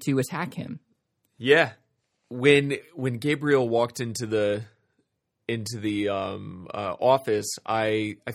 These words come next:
Speaker 2: thought to myself, or, and I heard, I heard Negan's voice. I thought to myself,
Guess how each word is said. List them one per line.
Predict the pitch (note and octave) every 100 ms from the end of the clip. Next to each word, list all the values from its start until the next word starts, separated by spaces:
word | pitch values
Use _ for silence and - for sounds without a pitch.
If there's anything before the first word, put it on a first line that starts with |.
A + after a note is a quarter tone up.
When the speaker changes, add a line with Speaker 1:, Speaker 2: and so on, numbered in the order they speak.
| -
Speaker 2:
thought | A#2 A2
to | A#2
myself, | A2 G#2 - G#2+ G2 - _ _ _ _ _ _ _ _ _ -
or, | C3
and | A#2+
I | A2+
heard, | A2+ A#2+ A2 -
I | A2+
heard | A#2 A2+
Negan's | G#2+ G#2 F2+
voice. | A2 G#2+ G2+ - -
I |
thought | - A2+
to | A#2
myself, | G#2 G2+ F#2+